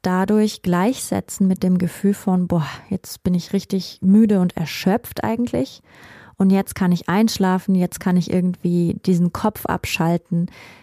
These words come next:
Das nehmen wir dann als Entspannung und diesen ursprünglichen Entspannungscharakter,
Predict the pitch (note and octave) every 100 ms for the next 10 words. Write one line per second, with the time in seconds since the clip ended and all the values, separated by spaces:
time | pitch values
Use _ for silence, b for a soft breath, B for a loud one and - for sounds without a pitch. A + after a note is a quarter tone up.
0 | B G#3 G3+ - - - _ - F3+ F3+
1 | E3+ F3+ F3 E3 - E3 E3 E3 D#3+ -
2 | G#3+ G3 E3 F3 F#3 E3+ - A#3 - -
3 | G3+ F#3 - F3+ - E3+ - F#3 B3 A#3+
4 | F3 - - G3 F3 F3 - - D3+